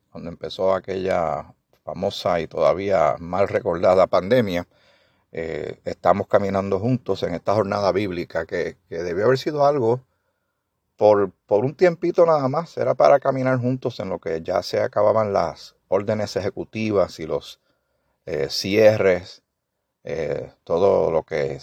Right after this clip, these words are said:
conllevó aislarse, separarse unos de otros. Am, pero luego me di cuenta que,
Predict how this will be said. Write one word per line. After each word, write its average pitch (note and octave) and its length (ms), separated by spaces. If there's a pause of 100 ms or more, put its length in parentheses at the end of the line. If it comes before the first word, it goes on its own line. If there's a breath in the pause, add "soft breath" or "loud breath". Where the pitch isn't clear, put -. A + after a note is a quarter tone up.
(160)
conllevó F2 880
aislarse, F2+ 800
separarse D#2+ 520
unos F#2+ 220
de F2 120
otros. A#2+ 420 (720)
Am, D#2 600 (360)
pero F2 480 (360)
luego G#2 340
me B2+ 120
di B2+ 120
cuenta B2 480
que, F2+ 400